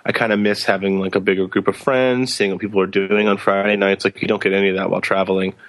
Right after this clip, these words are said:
I mean, you can meet friends, but you don't have, you know, like, your social life, and you bike around and you see people you know. So I kinda wanna stay and be more of a normal person for maybe the next whole year. That's just what I feel like.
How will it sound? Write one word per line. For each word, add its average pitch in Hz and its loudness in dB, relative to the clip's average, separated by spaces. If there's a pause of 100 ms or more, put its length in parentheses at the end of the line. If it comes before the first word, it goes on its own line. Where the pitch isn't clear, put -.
(120)
I - -8
mean, 127 2
you 127 0
can 113 -6
meet 107 -2
friends, 95 -2
but - 0
you 95 0
don't 95 0
have, 98 -4 (840)
you - 0
know, 98 0
like, 95 -2
your 98 0
social 98 -2
life, 98 0
and - -4
you 98 2
bike 98 0
around 98 0
and - 2
you 95 0
see 98 -2
people 101 -2
you 98 -2
know. 98 2
So 117 0
I - 2
kinda 196 -2
wanna 160 0
stay 104 -2 (640)
and 107 -2
be 107 2
more 107 0
of 101 0
a 104 0
normal 104 0
person - -4
for 101 -2
maybe 107 0
the 101 -4
next 98 -2
whole 98 -2
year. 95 -2 (960)
That's 120 -2
just 104 -2
what 101 0
I 101 -6
feel 101 -2
like. 104 0